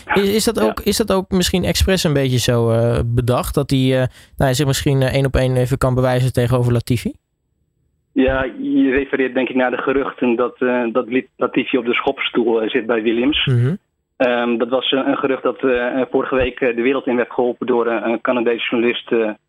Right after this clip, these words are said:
Speaker 2: Norris McDonald, eh, verslaggever voor de Toronto Star. En die ken ik, eh, die ken ik wel vanuit, eh, de online mediasessies met, eh, Nicolas Latifi. Ik heb hem eigenlijk op het circuit nog nooit gezien. Ehm, maar ja, ik, ik denk eigenlijk niet dat, eh,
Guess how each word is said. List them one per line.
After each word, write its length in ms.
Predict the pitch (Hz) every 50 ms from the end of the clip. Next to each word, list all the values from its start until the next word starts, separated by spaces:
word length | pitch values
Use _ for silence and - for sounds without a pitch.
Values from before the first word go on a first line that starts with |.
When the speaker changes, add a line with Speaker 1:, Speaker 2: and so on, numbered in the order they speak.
| _ _ -
Speaker 2:
Norris 240 | 123 123 123 113 -
McDonald, 560 | 117 107 107 135 127 139 147 151 147 - -
eh, 60 | 117
verslaggever 600 | 113 104 - - 131 117 - - 117 120 113 - -
voor 120 | - 120
de 60 | 104
Toronto 300 | - - 113 113 104 117
Star. 480 | 107 - - - 120 117 131 135 - _ _ _ _ _ _ _ _ _ _ _ _ _
En 120 | - 123 117
die 120 | 117 107
ken 160 | - 135 123
ik, 180 | 123 110 - -
eh, 380 | 127 117 113 110 113 110 110 123
die 120 | 113 107
ken 140 | - 131 123
ik 100 | 113 110
wel 220 | 117 110 110 107 -
vanuit, 280 | - 120 117 113 107 -
eh, 80 | - 117 110 107
de 120 | 110 131
online 320 | 139 127 123 120 113 117 117
mediasessies 580 | 117 120 120 117 107 - - 110 - - -
met, 240 | - 110 107 - -
eh, 60 | 110
Nicolas 400 | 110 107 110 - - 107 101 -
Latifi. 460 | - - - 117 101 - - 78 67 - _ _ _ _ _ _ _ -
Ik 160 | - - -
heb 100 | 226 -
hem 80 | - -
eigenlijk 300 | 113 113 113 110 - -
op 60 | -
het 80 | - -
circuit 320 | - - - 127 127 117
nog 180 | 120 117 - -
nooit 220 | 160 139 117 -
gezien. 380 | - 117 123 117 117 143 160 165 _ _ _ _ - - - - - - _ _ _ _ _ _
Ehm, 600 | - 131 123 123 123 127 123 123 127 127 127 127
maar 460 | 127 - - _ _ _ - 294 285 202
ja, 60 | 147
ik, 180 | 156 151 -
ik 240 | - 160 135 - - -
denk 300 | - 113 - 156 156 151
eigenlijk 360 | 143 147 151 - 135 135 147
niet 120 | 156 151 -
dat, 220 | - 143 143 139 - -
eh, 280 | 143 135 135 135 131